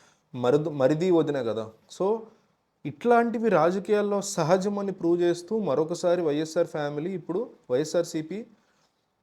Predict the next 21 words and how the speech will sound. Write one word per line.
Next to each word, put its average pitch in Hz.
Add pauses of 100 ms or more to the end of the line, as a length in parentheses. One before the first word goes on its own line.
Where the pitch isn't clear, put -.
(400)
వైఎస్ 190
షర్మిల 196
మీద 151 (240)
తమ 151
అధినేత 185
ఆంధ్రప్రదేశ్ 180
ముఖ్యమంత్రి 170
అయినటువంటి 156
జగన్మోహన్ 165
రెడ్డి 156
సొంత 151 (160)
చెల్లి 175
మీద 190
వెర్బల్ 160
అటాక్‌ని 160
మొదలుపెట్టారు. 127 (520)
తమదైన 208
శైలిలో 190 (500)
ఆమె 143
మీద, 170 (440)
ఆమెని 143